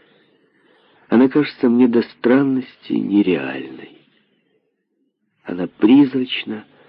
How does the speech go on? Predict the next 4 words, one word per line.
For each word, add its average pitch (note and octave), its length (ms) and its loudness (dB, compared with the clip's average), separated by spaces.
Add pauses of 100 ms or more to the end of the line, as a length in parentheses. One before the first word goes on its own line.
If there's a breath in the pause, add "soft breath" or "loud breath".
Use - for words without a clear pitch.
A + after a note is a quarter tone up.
(840 soft breath)
и G2+ 100 0
невещественна. - 1200 -6 (760)
Может A2+ 340 2
быть, B2 280 0